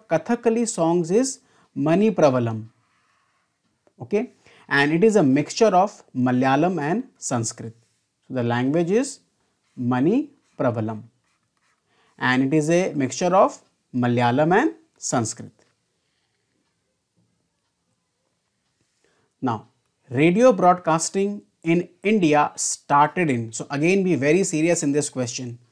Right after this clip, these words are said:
It is asking radio broadcasting in India started in. So it was started in your nineteen twenty-seven. So the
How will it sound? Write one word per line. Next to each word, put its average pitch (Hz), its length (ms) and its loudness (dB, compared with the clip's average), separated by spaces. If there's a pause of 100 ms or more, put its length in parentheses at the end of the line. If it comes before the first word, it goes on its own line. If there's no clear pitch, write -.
(420)
It 170 140 -2
is 180 100 2
asking 156 540 0 (420)
radio 175 360 4
broadcasting 156 720 0
in 190 120 2
India 175 360 0
started 160 800 0
in. 117 320 -8 (420)
So - 140 -6
it 175 160 2
was 202 180 0
started 165 600 0
in 233 300 0
your 147 260 2
nineteen 165 580 0
twenty-seven. 127 640 -2
So 139 120 -10
the 151 280 0